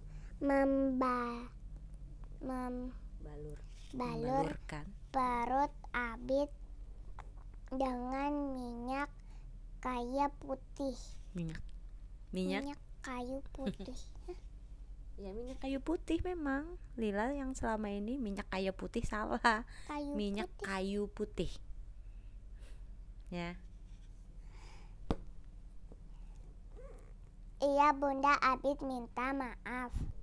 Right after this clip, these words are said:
Speaker 1: Kemarin Abid jajan sembarangan.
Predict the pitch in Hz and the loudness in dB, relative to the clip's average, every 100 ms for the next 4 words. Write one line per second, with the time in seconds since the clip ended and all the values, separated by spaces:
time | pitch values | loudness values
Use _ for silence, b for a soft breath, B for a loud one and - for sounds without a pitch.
0 | - - - - B B B - 277 262 | -8 -10 -10 -8 B B B 4 4 6
1 | 262 247 254 302 302 254 262 285 285 - | 2 2 2 2 4 6 6 4 2 2
2 | 247 247 269 277 285 - - B B - | 4 6 6 6 2 -8 -12 B B -8
3 | - - 277 269 262 262 247 233 220 226 | -8 0 4 4 4 4 4 0 -2 -2
4 | 240 254 247 | 0 0 -2